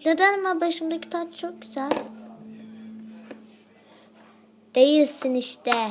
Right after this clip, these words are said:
Defol. Üf, tamam. Benden iyi şarkı çalmak demek ki çok iğrençsin.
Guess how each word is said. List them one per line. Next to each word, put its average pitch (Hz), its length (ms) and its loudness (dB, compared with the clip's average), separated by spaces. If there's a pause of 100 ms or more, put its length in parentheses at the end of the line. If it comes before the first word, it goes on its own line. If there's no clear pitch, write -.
(360)
Defol. 233 320 -10 (480)
Üf, - 300 -20
tamam. 226 300 -14 (1160)
Benden 359 300 0
iyi 311 120 2
şarkı 240 280 -2
çalmak 247 400 -10
demek 240 240 -10
ki - 60 -18 (140)
çok - 240 -16
iğrençsin. 190 440 -14